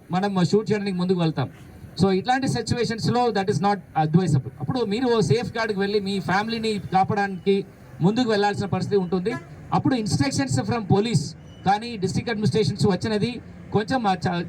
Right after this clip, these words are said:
ఆ, చక్కమగా మీరు ఫా-, ఫాలో చేస్తే మాత్రం ఎట్లాంటి ఫర్దర్ లైఫ్ లాస్ కానీ ప్రాపర్టీ లాస్ కానీ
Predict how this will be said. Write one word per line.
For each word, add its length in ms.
ఆ, 240
చక్కమగా 580
మీరు 400
ఫా-, 180
ఫాలో 440
చేస్తే 200
మాత్రం 420
ఎట్లాంటి 440
ఫర్దర్ 400
లైఫ్ 260
లాస్ 180
కానీ 220
ప్రాపర్టీ 440
లాస్ 240
కానీ 260